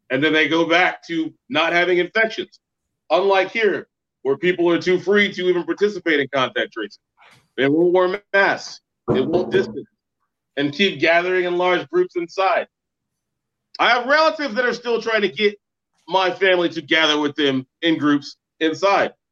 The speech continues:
Still. And this is after they've been exposed to covid.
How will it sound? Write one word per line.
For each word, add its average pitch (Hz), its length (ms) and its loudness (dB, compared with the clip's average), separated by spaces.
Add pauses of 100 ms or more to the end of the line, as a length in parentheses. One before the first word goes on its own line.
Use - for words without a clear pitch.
(240)
Still. 262 460 0 (640)
And 220 100 -4
this 277 120 2
is 269 120 -2
after 254 360 0
they've 254 160 0
been 254 120 -2
exposed 254 500 0
to 254 80 -6
covid. 262 440 0